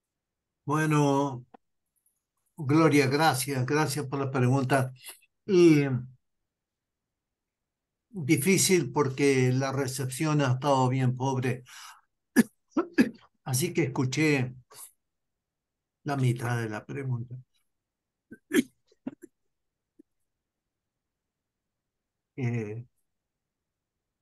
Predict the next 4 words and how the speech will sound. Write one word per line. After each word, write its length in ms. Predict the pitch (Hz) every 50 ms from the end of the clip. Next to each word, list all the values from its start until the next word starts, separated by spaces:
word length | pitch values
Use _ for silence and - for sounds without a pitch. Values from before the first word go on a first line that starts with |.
| _ _ _ _ _ _ _ _ _ -
cuando 300 | - 156 156 156 208 214
esto 240 | 208 208 - 202
sucede, 800 | - - - 139 123 - - 170 180 170 156 127 123 110 107 - - - _ _ - - _ _ _ _ _ _ _ _ _ _ _ _ _ _ _ _ _ _ _ _ _ _ _ _ _ _ _ _ _ _ _ _ _ _ _ _
cuando 840 | - 151 147 143 135 135 131 131 131 131 131 127 123 117 123 127